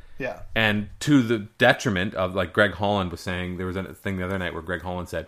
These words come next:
Speaker 2: he, he can pitch if it's a safe situation and he won't if it's not, which is so stupid.
Speaker 1: Sure.
Speaker 2: So stupid.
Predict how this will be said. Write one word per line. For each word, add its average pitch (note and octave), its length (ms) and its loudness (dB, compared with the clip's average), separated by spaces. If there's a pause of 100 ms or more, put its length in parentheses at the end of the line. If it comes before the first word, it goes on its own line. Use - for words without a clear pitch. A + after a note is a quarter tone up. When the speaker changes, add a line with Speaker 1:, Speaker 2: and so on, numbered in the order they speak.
(260)
Speaker 2:
he, A2 140 -4
he G2 40 -4
can G#2 140 0
pitch A#2 240 4
if E2+ 60 -8
it's - 100 -10
a - 20 -12
safe F#2+ 220 0
situation D2 420 -10
and D2 100 -14
he D#2+ 60 -8
won't E2 200 -6
if - 80 -14
it's - 120 -16
not, D2+ 340 -8 (360)
which G2+ 100 -6
is G2+ 80 -6
so A#2+ 120 -6
stupid. - 420 -8 (360)
Speaker 1:
Sure. B2 360 -6
Speaker 2:
So A#2 220 4
stupid. - 420 -6